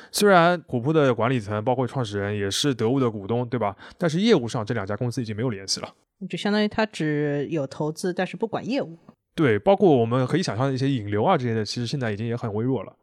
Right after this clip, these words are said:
Speaker 1: 那虎扑这个公司呢，它是有内部创业孵化的一个传统，而且有明确的规则的，就是公司你鼓励员工内部创业，如果你做起来了呢，就会给你一部分钱，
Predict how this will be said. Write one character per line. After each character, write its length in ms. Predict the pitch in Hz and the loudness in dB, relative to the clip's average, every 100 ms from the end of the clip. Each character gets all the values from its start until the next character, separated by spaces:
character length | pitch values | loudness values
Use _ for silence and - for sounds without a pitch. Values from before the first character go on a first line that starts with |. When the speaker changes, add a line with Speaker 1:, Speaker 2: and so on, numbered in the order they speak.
| _ | _
Speaker 1:
那 80 | 214 | -6
虎 160 | - 117 | -2 -2
扑 160 | 117 | 2
这 60 | 247 | 4
个 80 | 196 | 4
公 180 | 160 160 | 4 0
司 100 | 165 | 2
呢， 160 | 147 | 2
它 240 | 135 - 175 | 2 2 2
是 340 | - 185 151 | 2 2 4
有 200 | 120 101 | 2 2
内 180 | 151 214 | 2 2
部 200 | 151 143 | 2 -4
创 260 | - 185 | 0 0
业 100 | 156 | 2
孵 220 | 131 - 165 | 0 -2 0
化 180 | 202 | 4
的 140 | 143 117 | 4 2
一 220 | 107 113 | 0 -4
个 720 | 113 139 127 113 107 104 104 - - - | 0 2 4 2 2 0 -2 -6 -18 -4
传 240 | - 127 | 0 0
统， 260 | 160 104 92 _ _ - | 0 -6 -8 _ _ 0
而 100 | 156 | 4
且 80 | |
有 80 | 156 | 4
明 100 | 117 | 2
确 120 | 143 | 2
的 60 | 175 | 2
规 160 | 214 226 | 4 2
则 120 | 107 | 0
的， 140 | 104 - - - | -4 -8 -20 -6
就 80 | - | -2
是 80 | 165 | 0
公 180 | 190 214 | 0 0
司 140 | 214 | 2
你 100 | 196 | 0
鼓 220 | 185 113 | 0 -2
励 160 | 139 214 | 2 4
员 200 | 127 113 | 4 2
工 200 | 135 143 | 0 2
内 80 | 147 | 0
部 100 | 117 | 0
创 180 | 127 117 | -4 -2
业， 160 | 110 - _ | -4 -6 _
如 100 | 156 | 0
果 120 | 196 220 | 4 4
你 60 | |
做 180 | 135 269 | 6 6
起 140 | 233 117 | 6 4
来 100 | 113 | 2
了 140 | 127 | 4
呢， 340 | 131 127 127 - _ _ | 4 4 2 -2 _ _
就 120 | 165 | 2
会 40 | 156 | 4
给 120 | 156 | 4
你 80 | 147 | 2
一 40 | |
部 80 | 151 | 0
分 140 | 151 | 0
钱， 400 | 127 107 107 135 | 0 -2 -2 -4